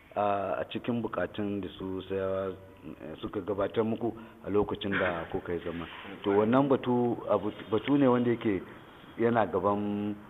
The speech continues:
a, ko, ko majalisar dokokin jihar Bauchi ne ta aiwatar da shi, wanda yake a nan ina ganin su ne, a, ya kamata su duba, su yi nazari.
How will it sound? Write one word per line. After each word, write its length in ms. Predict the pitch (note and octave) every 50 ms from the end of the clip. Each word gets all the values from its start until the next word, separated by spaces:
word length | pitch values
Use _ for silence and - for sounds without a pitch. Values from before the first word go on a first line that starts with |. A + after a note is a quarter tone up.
| - - - - -
a, 440 | E2+ F2+ F#2 F2+ E2+ D#2+ D#2 D#2 D#2 -
ko, 100 | - -
ko 180 | G#2+ - B2+ B2+
majalisar 520 | A#2+ A2+ - G#2+ G#2 G#2 A2+ G#2+ A2 G#2+ G2
dokokin 460 | F2+ G#2 G2+ - A2 G#2 - A2 G#2 G2+
jihar 160 | A2+ G#2+ G2+ F#2
Bauchi 280 | F#2 G2+ G2 - C3
ne 140 | B2 B2+ A#2 - - - - - - - -
ta 720 | - G#2+ G2 F#2+ F#2+ F#2+ F#2+ F#2+ F#2+ F#2+ F#2+ F#2+ F#2+ F#2+ - - - -
aiwatar 400 | A2 A2 G#2+ G#2 G#2 - A2 G2+ F2
da 60 | F2
shi, 180 | E2 - F2 D#2 - - - -
wanda 220 | F#2+ G#2 G#2 G2+
yake 380 | G2+ - - G#2 F#2 F2 D#2 C#2+ - - - - - -
a 80 | - F2+
nan 180 | F#2+ G#2 G#2+ A2+
ina 160 | A#2+ A#2 G#2
ganin 280 | F2+ G#2+ G#2 G#2 G#2 G2+ -
su 120 | - A#2+ A#2+
ne, 340 | A2+ G#2+ G2 F#2 F2 D#2 - - - - - - - -
a, 960 | - F2 F2+ F2 E2+ E2 D#2+ D#2+ D2+ D2+ C#2+ C#2 C2+ C2 A#1+ A1+ A1+ A1 - B1
ya 120 | D#2 G#2 A2
kamata 560 | - A2+ G#2+ G#2 G#2+ A2 A2 - A2+ G2+ F2+ - - - - G2 F#2+ F#2 F2+
su 240 | F2+ F2+ F2+ E2+ E2 D2+ D2+
duba, 500 | G#2+ A2+ A#2+ G#2+ A#2+ A2+ G#2 G2+ G2+ G2 - -
su 60 | F#2
yi 180 | F#2+ G2 G2
nazari. 520 | G2 G#2 A2 A2+ F#2+ G#2+ G2+ F2+ F#2+ G2